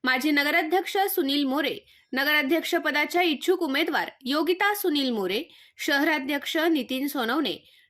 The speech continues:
डॉक्टर प्रकाश जगताप, मुजब्बर पिंजारी, दत्तू बैताडे, महेंद्र शर्मा, विलास दंडगवाळ, वैभव जानी सोनवणे आदी मान्यवर उपस्थित होते.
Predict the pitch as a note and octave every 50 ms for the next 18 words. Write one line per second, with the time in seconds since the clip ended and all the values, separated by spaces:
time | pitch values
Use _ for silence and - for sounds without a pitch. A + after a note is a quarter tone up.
0 | _ - B3+ D#4 E4+ D#4+ - - A4 G#4+ - F4+ C#4+ - C#4+ C#4+ D4 C#4+ - -
1 | B3+ D4 - - - F#3 E3 - - _ _ _ _ _ _ - C#4 D#4 C4+ F4
2 | F#4+ E4 F4 F#4 - - - E4 C4 B3 A#3+ C4+ D4 D#4+ B3+ F3 - - _ _
3 | _ _ _ - A#3 B3+ A#3+ - - E4+ E4 D#4+ B3+ G3+ - G#3 F#3 F3+ F#3+ G3+
4 | D4 - _ _ _ _ B3+ B3+ C#4 C#4+ C#4+ D4 C#4+ C#4 D4 C4+ - D4+ D4+ F4
5 | D#4+ G#3+ - - - _ _ _ _ _ _ C4 D4 D#4+ F4 G4 G4+ G#4 G4+ D4+
6 | C4+ C4 C4 C#4+ E4 D#4+ C#4 G#3+ F#3 F3+ G3 C4+ - _ _ _ _ _ _ _
7 | _ _ _ _ _ _ _ _ _ _ _ - C#4 D4+ D#4+ E4+ D4 F4 G4 G#4
8 | F4+ F#4 D4 C4 C4 C#4 D#4 D4+ - E4+ C4+ B3+ C4+ D4+ D4 A3 E3 - - _
9 | _ _ _ - B3 C4+ C#4+ C4+ F#4 G4 G#4 G4 F#4+ F4+ G4 G4 G4+ A4+ A#4+ A4
10 | - - B3+ B3 B3 - A#3+ A3 A#3 A#3+ G#3 - F#3 E3 B2+ - _